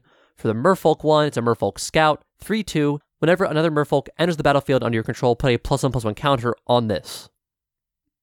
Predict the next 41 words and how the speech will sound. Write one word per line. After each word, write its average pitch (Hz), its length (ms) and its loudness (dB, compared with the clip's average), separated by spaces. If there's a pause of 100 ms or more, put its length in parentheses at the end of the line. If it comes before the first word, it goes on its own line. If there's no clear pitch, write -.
(320)
A 180 100 2
central 269 300 -2
mechanic 202 480 -4
to - 80 -8
this 131 140 -2
set 131 180 -2
that 117 80 -2
I 113 80 2
haven't 143 340 -2
yet 127 160 -6
talked 127 260 -4
about 107 260 -2
is 113 220 -4 (100)
Ascend. 123 640 -2
It's - 120 -8
the 202 120 -8
only 233 240 0
new 175 180 -2
mechanic. 104 560 -6 (760)
Ascend 247 580 0 (180)
is 151 160 2
a 139 60 0
keyword 180 500 2
on 127 420 2 (200)
really 311 320 2
any 208 180 -2
permanent 214 640 -2
or 196 140 4
instant 202 340 -2
or 175 120 2
sorcery. 113 520 -2 (260)
It 196 140 0
says 208 260 0
that 180 180 -4
if - 160 -4
you 277 80 0
control 214 300 -2
ten 190 260 -4
or 214 40 0
more 196 160 0
permanents, 123 480 -2